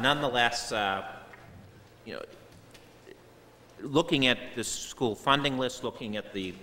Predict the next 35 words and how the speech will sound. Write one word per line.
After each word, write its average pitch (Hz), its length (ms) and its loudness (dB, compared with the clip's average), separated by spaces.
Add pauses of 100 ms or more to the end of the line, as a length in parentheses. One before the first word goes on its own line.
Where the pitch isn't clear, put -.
(180)
last 104 360 0
legislative 98 480 -2
bulletin 104 260 -2
in 95 80 -6
the 95 80 -6
Maine 95 300 -6 (120)
Municipal 113 400 -4
Association, 90 600 -4 (380)
where 98 120 -4
they 92 120 -4
trashed 123 380 -2 (580)
the 104 60 -14
fact 95 300 -4
that 90 100 -14
these 95 140 -6
cushions 90 400 -12
occur, 87 360 -8 (600)
uh, - 80 -12
be 90 180 -4
a - 20 -2
challenge 92 420 -4
for 92 200 -10 (100)
Councillor, 95 400 -6 (280)
uh, 98 200 -6
Lynch 101 260 -4
when 98 120 -10
she - 120 -10
goes 95 260 -4
to - 100 -12
Augusta 95 320 -4
to 92 80 -10
the 90 140 -4
L 90 100 -2
P 85 180 -8
C. 107 300 -2